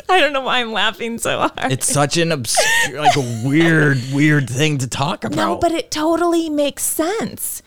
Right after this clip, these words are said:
Speaker 1: because, like, gut health is a really, really important thing to being healthy and be-, being able to fight off diseases. That's why, like, probiotics are a really, really healthy thing.
Speaker 2: Uh-huh.
Speaker 1: Um,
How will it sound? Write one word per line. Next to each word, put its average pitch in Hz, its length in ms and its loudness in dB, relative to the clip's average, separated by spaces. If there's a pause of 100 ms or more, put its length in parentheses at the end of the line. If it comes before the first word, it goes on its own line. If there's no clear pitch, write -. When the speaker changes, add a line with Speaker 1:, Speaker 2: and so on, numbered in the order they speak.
(300)
Speaker 1:
because, 311 420 2
like, 233 400 0
gut 254 220 4
health 220 340 0
is 175 160 -2
a 196 80 0
really, 226 380 0
really 196 320 0
important 185 540 0
thing 185 420 0 (360)
to 208 320 2 (120)
being 226 300 2
healthy 196 480 0
and 180 120 2
be-, 185 280 2
being 190 280 -2
able 180 300 -2
to 180 240 -4
fight 180 300 -2
off - 240 -4
diseases. 196 680 -2
That's 190 300 -2
why, 180 160 0
like, 160 260 -2
probiotics - 800 -4
are 165 120 0
a 170 40 -2
really, 175 380 0
really 175 300 0
healthy 214 420 0
thing. 311 440 -4
Speaker 2:
Uh-huh. 107 420 0 (220)
Speaker 1:
Um, 208 400 2